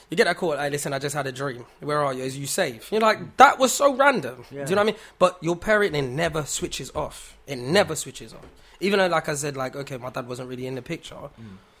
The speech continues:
Speaker 1: I know he still thinks about it. I, he, I know, he, like, this is why I say it's, like, I've, it's always important to be in your kids' life. Even if you're struggling, if you don't have a lot to give, just let them know you're there.
Speaker 2: Yeah.
Speaker 1: Because when you become older and you, you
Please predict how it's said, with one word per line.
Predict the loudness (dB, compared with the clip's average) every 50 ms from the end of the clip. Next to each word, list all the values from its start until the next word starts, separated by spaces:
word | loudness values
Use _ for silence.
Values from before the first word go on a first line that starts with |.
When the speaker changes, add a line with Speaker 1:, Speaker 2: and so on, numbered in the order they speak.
| _ _ _ -2
Speaker 1:
I | 0 2
know | 4 4 4
he | 2 0
still | -2 -4 -4
thinks | -4 -4 -6 -4 -4
about | -4 -2 0 -2 -2 -2 -4
it. |
I, | -8 -12 -10 -6
he, | 2 4
I | 6 6
know, | 6 6 2 2 0 -2 -4 -10
he, | -12 -12 -12 -12 -10 -2
like, | 0 0 0 0 -2
this | -6 -6 -4
is | -4 -4
why | -4 -4
I | -4
say | -4 -6 -8
it's, | -8 -8
like, | -10 -10 -8
I've, | -8 -10 -10 -8 -10 -12
it's | -10 -10 -8
always | -4 -2 -2 0 0 -2
important | -4 -4 -6 -8 -8 -8
to | -8
be | -8 -8
in | -8 -8
your | -8 -10
kids' | -8 -8 -8 -8 -8
life. | -8 -8 -8 -8
Even | -8 -6 -6 -6
if | -6 -8
you're | -10 -10
struggling, | -8 -6 -6 -6 -4 -4 -4 -4
if | -4 -6
you | -6
don't | -6 -6 -6
have | -6 -6 -8 -8
a |
lot | -10 -10 -12 -12
to | -12 -8
give, | -8 -8 -8 -10 -14 -20 -14
just | -12 -8 -6
let | -6 -4 -4
them | -4 -2 0
know | 0 0
you're | 0 0 -2
there. | -2 -2 -4 -4 -6 -10 -14 -20 -20 -20 -18
Speaker 2:
Yeah. | -18 -18 -18 -8 -8
Speaker 1:
Because | -6 -2 0 0 0 0 -4 -10 -14 -18 -20 -20 _ _ -2
when | 0 2 2 2
you | 2
become | 2 2 2 2 2 0 0 0 0
older | 0 0 0 0 -2 -4
and | -6 -6 -8
you, | -10 -12 -12
you | -16 -18 -18 -16